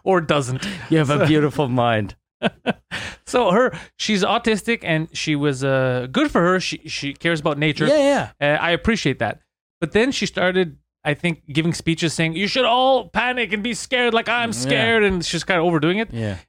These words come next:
Speaker 1: And then she took a boat.
Speaker 2: But she wasn't talking about nature. She was talking about noises. 'Cause she heard someone speak loud, and she was like, "Ah!" And then her mom was like, "It's okay, it's okay.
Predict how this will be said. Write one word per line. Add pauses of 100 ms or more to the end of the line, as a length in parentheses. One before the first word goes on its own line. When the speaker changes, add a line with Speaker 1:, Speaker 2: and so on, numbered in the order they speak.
Speaker 1:
And
then
she
took
a
boat.
Speaker 2:
But
she
wasn't
talking
about
nature.
She
was
talking
about
noises. (440)
'Cause
she
heard
someone
speak
loud,
and
she
was
like,
"Ah!" (840)
And
then
her
mom
was
like, (240)
"It's
okay,
it's
okay.